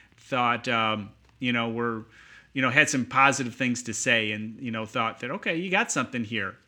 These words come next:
You know, I think, I think what needs to happen, though, is more people need to do it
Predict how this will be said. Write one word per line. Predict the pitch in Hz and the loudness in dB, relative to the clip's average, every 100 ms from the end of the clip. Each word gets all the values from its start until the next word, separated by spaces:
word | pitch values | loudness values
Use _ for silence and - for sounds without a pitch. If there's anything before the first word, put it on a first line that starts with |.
| - | -12
You | 120 | -6
know, | 110 127 139 127 120 | -6 -6 -10 -14 -6
I | 143 143 | 0 0
think, | 196 190 - - - | 2 0 -2 -16 0
I | 147 | 2
think | - 190 170 | 4 4 4
what | 170 170 | 2 4
needs | 165 147 - | 2 2 4
to | 131 | 2
happen, | - - 170 170 135 120 | 2 8 8 8 4 4
though, | 117 113 110 107 - - | 6 6 2 -2 -12 -10
is | 120 110 | -4 0
more | 131 131 | 2 2
people | 131 143 139 | 2 -2 0
need | 120 123 120 | 0 2 0
to | |
do | 107 104 131 120 | -2 2 4 4
it | 101 - | 0 -6